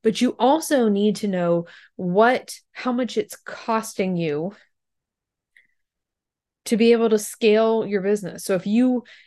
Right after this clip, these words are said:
need to spend five dollars to make a hundred dollars, you need to be able to know that so that you can cons-,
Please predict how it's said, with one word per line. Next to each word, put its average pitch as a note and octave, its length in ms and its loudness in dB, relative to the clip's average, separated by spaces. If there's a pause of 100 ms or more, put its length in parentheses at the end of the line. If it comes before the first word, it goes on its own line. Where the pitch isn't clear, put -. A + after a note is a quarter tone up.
need G#3+ 240 0
to A#3 100 -6
spend G3+ 500 -4
five G#3 440 -2
dollars F3+ 540 0
to - 140 -8
make G#3 220 0
a G#3+ 60 -2
hundred E3+ 260 -8
dollars, D3+ 440 -10 (340)
you G#3 140 0
need B3 120 2
to A#3 80 -2
be A#3+ 120 2
able G#3+ 160 2
to G3+ 80 -2
know D4 240 0
that A3+ 300 0
so - 100 -6
that G3 120 -4
you - 120 -10
can - 320 -4
cons-, A3 260 0